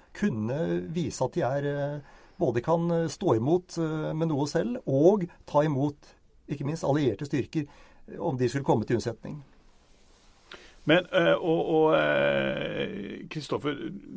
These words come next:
Speaker 2: du vandrer jo også rundt i, i, i, eh, F N, og for å gå litt tilbake til utgangspunktet her. Eh, mange av de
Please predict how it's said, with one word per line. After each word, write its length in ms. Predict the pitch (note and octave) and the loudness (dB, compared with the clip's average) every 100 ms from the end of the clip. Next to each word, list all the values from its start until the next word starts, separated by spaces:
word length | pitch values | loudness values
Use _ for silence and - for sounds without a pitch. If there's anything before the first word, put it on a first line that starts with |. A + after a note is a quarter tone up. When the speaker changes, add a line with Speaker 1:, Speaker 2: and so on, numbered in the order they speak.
| D#3 | -6
Speaker 2:
du 80 | D#3+ E3 D#3+ - | -4 -4 -6 -2
vandrer 320 | D3+ G#2+ A2+ | 0 0 -2
jo 60 | C3 | -6
også 240 | - C#3+ | -4 -4
rundt 400 | B2 G2+ G#2 - | -4 -6 -10 -12
i, 140 | B2+ B2 B2+ | -10 -8 -10
i, 200 | B2 A#2 B2 | -10 -6 -6
i, 220 | - A#2+ A2 | -6 -8 -6
eh, 840 | B2+ B2 A#2 A#2+ - - B2 A#2+ - - | -6 -6 -8 -8 -10 -12 -12 -12 -8 -6
F 160 | C#3+ - | -6 -6
N, 140 | A2 A2+ | -6 -6
og 60 | - | -2
for 140 | C#3 | -4
å 60 | - - - - - | -4 -12 -20 -18 0
gå 140 | C#3+ | 4
litt 180 | D3 D3 - | 6 4 2
tilbake 420 | A#2 A2 - A2+ | 4 4 2 -4
til 160 | D3 B2+ | -2 -4
utgangspunktet 720 | - G2 G#2 - A2 A2+ A#2 | -6 -12 -10 -10 -6 -2 0
her. 160 | C3 - - - _ - | 0 -2 -10 -20 _ 2
Eh, 280 | C#3 C#3+ D#3 - _ _ _ _ _ _ _ _ _ - | 8 10 8 0 _ _ _ _ _ _ _ _ _ 2
mange 220 | F3 D#3 | 4 4
av 60 | E3 | 2
de 240 | E3+ F3 | 4 4